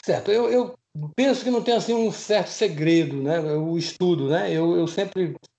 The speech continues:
é, é, pensei que você não deve deixar, é, vácuos, né? Então, fazer uma boa graduação, estudar-se, né? E, é, estudar bastante dentro da graduação, é, pra depois não ter que correr atrás de repetir essas matérias nos cursinhos e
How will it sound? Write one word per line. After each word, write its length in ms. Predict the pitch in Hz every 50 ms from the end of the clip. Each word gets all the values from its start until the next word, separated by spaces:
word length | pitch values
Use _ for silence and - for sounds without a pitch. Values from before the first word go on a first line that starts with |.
| _ _ -
é, 140 | 143 139 139
é, 200 | 131 135 135 135
pensei 520 | - - 175 151 - - 175 175 190 190
que 340 | 185 - 196 196 190 190 - - -
você 240 | - 170 165 - 190
não 100 | 185 180
deve 240 | 160 175 185 170 175
deixar, 640 | 165 175 156 - - 170 160 165 165 - - - - - - _ _ -
é, 640 | 147 147 151 143 139 139 131 127 120 117 117 117 117 - _ -
vácuos, 600 | - 175 175 156 - - - - - - - -
né? 140 | 139 156 147
Então, 280 | 135 - 160 175 180
fazer 320 | - - 160 151 139 147 170
uma 140 | 165 151 131
boa 200 | 131 180 190 170
graduação, 920 | 170 165 151 147 151 135 117 - - - 151 151 156 170 180 202 208 208 175
estudar-se, 800 | 156 - - - 143 123 120 135 151 175 180 - - - - 156 135
né? 260 | 139 165 175 175 165
E, 260 | 165 165 170 165 165 - - _ _ - - _ -
é, 360 | 147 143 143 147 135 139 143
estudar 420 | 143 135 - - 147 131 165 160 160
bastante 580 | 156 139 - - - 160 175 196 190 - 185
dentro 300 | 151 135 165 180 175 175
da 140 | 156 165 160
graduação, 800 | 156 156 160 156 156 156 139 - - - 160 175 202 196 143 -
é, 260 | - 147 143 147 147 147
pra 220 | 147 160 165 165
depois 320 | 165 175 - - 170 156
não 80 | 185 185
ter 120 | - 170
que 80 | 170 -
correr 180 | 214 170 196 214
atrás 380 | 202 - 175 185 190 180 175
de 40 | 175
repetir 360 | 165 202 202 196 180 - 196
essas 180 | 180 202 190 170
matérias 840 | 208 196 165 - - 175 196 208 208 202 190 180 165 156 147 127
nos 180 | 139 156 151 -
cursinhos 800 | - - 170 165 - - - 170 185 190 190 180 160 127 120
e 160 | 139 156 143